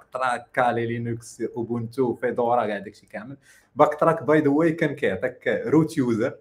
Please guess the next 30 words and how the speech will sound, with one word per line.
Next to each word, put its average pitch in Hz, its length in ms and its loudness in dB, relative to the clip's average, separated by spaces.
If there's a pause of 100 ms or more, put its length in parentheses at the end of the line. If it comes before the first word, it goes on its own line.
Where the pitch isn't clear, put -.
(200)
كتانستالي 127 640 -4
كيعطيك 120 320 -6
روت 127 200 2
يوزر 123 300 4
هو 120 160 6
ال-، 156 200 6
باي 147 140 8
ديفولت، 139 560 0 (440)
يعني 139 240 4
تعطيك - 360 2
سيف - 240 2
كبير، 156 880 8
كت-، 131 140 -10 (1080)
ادير 165 360 8
هكا 180 180 6
ولا 165 220 10
هكا 196 180 4
كتخرج 156 440 2
على 127 140 4
سيستم 135 340 -2
ديكسبلوطاسيون. 120 760 -4 (400)
شحال 165 240 4
من 151 80 0
مره 143 160 2
كان 139 200 -6
كيخرج 110 280 -14
لي 110 120 -2
على 107 100 0
البي - 240 -4
سي. - 220 -12